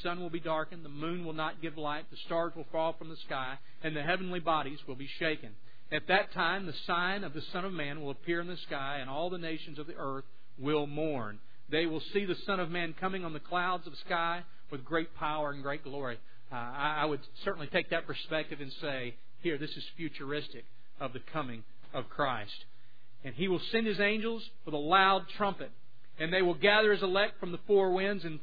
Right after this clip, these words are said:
from one end of the heavens and to the earth and to the other. Now learn this lesson from the fig tree. And as soon as its twigs get tender and its leaves come out,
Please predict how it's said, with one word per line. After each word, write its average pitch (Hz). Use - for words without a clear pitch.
from 170
one 196
end 208
of 196
the 190
heavens 202
and 156
to 185
the 190
earth 143
and 147
to 180
the 175
other. 131
Now 190
learn 214
this 233
lesson 175
from 156
the 151
fig 196
tree. 104
And 180
as 156
soon 262
as 214
its 190
twigs 226
get 196
tender 170
and 143
its 160
leaves 202
come 190
out, 175